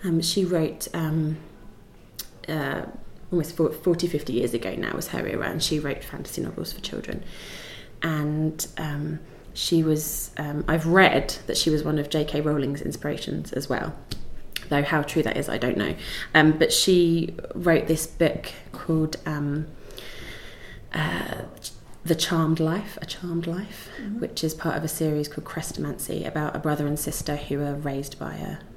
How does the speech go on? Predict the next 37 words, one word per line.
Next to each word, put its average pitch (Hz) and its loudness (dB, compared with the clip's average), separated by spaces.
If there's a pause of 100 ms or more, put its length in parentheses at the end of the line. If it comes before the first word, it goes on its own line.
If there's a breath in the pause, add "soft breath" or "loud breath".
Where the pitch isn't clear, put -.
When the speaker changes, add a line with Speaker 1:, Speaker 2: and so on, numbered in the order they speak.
(260)
Speaker 1:
a - -2
magician. - -4 (340 loud breath)
And 165 4
in 170 10
that 160 6
world, 143 2
there 143 2
was 143 0
this - -2
one 147 2
scene 147 0
where, 143 -2 (760 loud breath)
um, 143 -2 (400)
some 147 -4
cutlery 143 0
was 139 -2
being 147 0
stolen 151 0
from 160 -2
a 151 0
house, 160 -2
and 156 0
the 156 0
cutlery - -2
started 156 -2
speaking 165 0
and 170 0
saying, 165 2
"We're 233 12
being 330 12
stolen, 320 10
we're 254 8
being 294 8
stolen, 285 6
we're 226 8
being 254 8
stolen." 240 8